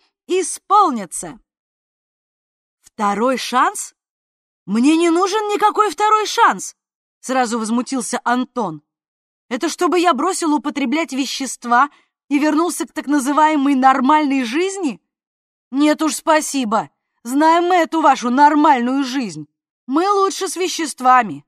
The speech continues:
«И мне не нужен второй шанс», подхватила Вика. «Если я начну жизнь как бы заново,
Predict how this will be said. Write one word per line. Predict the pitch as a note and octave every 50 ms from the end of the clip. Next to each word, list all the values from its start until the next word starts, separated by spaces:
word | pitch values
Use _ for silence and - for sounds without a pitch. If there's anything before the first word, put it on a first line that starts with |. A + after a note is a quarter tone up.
| _ _ _ _ _ _ _ _ _ _ _ _ _ _ _ _
«И | C#4+ D4+
мне | D4 C#4+ D4+ D4+ D4+ D#4+ F4 F#4
не | G4 G4+ G#4
нужен | G#4 G#4 G4+ F#4+ D4+ E4 E4
второй | D4+ - - E4 D#4+ D#4 D#4 D4+ C#4+
шанс», | - - - D4 A#3+ G3+ G3 - - - _ _ _ _ _ _ _
подхватила | - G#3+ - - A3+ A#3 A#3 - - A#3+ G#3+ G#3
Вика. | A3 G#3 A3 G#3 - - F3+ E3+ _ _ _ _ _ _ _
«Если | - E4 F#4+ G4+ E4 - F#4+
я | F4+ G4 G4+ G4
начну | G4 G4+ D#4 - E4+ G4+ G4+
жизнь | E4+ D#4 G4 G4+ F4+ D4+ F4+
как | D#4 F#4+ F#4 D#4 C#4+
бы | C#4 G4+ G4+
заново, | F4+ D#4+ G4 F#4 D#4 C4+ A3+ A3 A3 F#3 G3+ F#3+